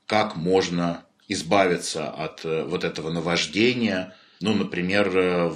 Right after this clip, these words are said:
в российских деревнях очень популярный сюжет — это вывернуть одежду наизнанку или переодеть, например, левый ботинок на правую ногу, а правый ботинок на левую ногу. И это тебе должно помочь выбраться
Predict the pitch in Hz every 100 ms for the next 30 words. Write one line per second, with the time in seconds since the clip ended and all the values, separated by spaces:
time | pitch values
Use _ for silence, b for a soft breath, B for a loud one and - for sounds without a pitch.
0 | 78 87 87 87 85 92 - 117 113 87
1 | 95 92 85 101 101 95 98 95 - -
2 | 87 95 95 90 87 85 80 - - 82
3 | 101 104 101 - 87 - 92 87 85 -
4 | - 120 113 104 101 98 101 90 92 90
5 | 87 92 104 117 113 - 87 80 82 80
6 | 98 90 82 98 95 85 85 85 85 87
7 | 101 92 87 85 78 90 - 90 85 -
8 | 85 - 95 87 87 85 98 104 87 82
9 | 80 78 73 76 - 85 87 82 80 -
10 | 82 76 80 85 113 101 95 87 82 -
11 | - 101 104 113 117 107 98 92 92 85
12 | 92 - 80 85 90 - 78 82 - 82
13 | - 85